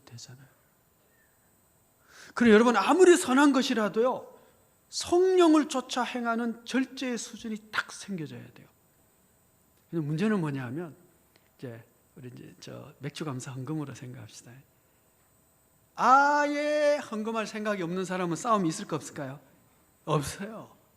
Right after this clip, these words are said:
아예 없어요. 그쵸, 여러분? 감사의 마음이 있기 때문에, 이 선한 욕구 때문에 갈등과 싸움이 생겨지는 거예요. 그것이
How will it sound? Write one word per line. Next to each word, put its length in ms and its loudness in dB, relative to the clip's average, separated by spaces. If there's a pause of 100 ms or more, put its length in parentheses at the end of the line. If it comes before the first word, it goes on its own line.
(180)
아예 240 -20
없어요. 380 -20 (1120)
그쵸, 280 -18
여러분? 300 -20 (2000)
감사의 760 4
마음이 720 -2 (160)
있기 400 -4
때문에, 360 -2
이 160 -2
선한 600 -4
욕구 340 -6 (180)
때문에 580 -6 (100)
갈등과 600 -10
싸움이 400 -16
생겨지는 580 -20
거예요. 140 -20 (840)
그것이 640 -8